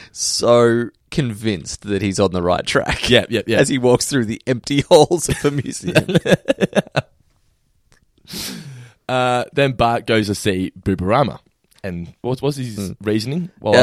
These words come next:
Speaker 2: I'd be at
Speaker 1: well, if I
Speaker 2: school.
Speaker 1: was under seventeen, I'd be in school.
Speaker 2: Yeah,
Speaker 1: Well,
Speaker 2: yeah.
Speaker 1: I guess that makes sense.
Speaker 2: Then Skinner goes to look for Bart somewhere else. Can't quite remember where it is,
Speaker 1: The
Speaker 2: but
Speaker 1: four H Club.
Speaker 2: Yes, that's it.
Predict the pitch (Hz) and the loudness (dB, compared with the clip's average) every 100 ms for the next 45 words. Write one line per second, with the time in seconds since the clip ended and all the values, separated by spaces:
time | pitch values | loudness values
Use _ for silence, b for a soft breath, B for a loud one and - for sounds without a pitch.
0 | 120 110 127 117 - 113 113 98 104 95 | 6 6 6 8 6 6 2 2 2 2
1 | 101 95 90 90 85 113 92 90 185 175 | 0 2 0 -2 0 2 2 0 0 2
2 | 131 104 98 92 80 90 87 90 - _ | 2 0 0 -2 -4 -6 -8 -8 -12 _
3 | _ _ - 135 123 - 131 110 110 104 | _ _ -2 0 0 -2 -2 2 0 0
4 | 101 104 - 107 85 92 - 131 113 123 | -2 -4 -4 -4 -2 -4 -4 -2 0 0
5 | 113 - 131 - 110 104 101 90 107 95 | -2 -6 -6 -6 -6 -4 -2 -2 -2 -2
6 | 90 131 120 - - - - 123 - 110 | 2 2 2 -2 -8 -10 -4 -4 -4 -6
7 | - 82 | -8 -12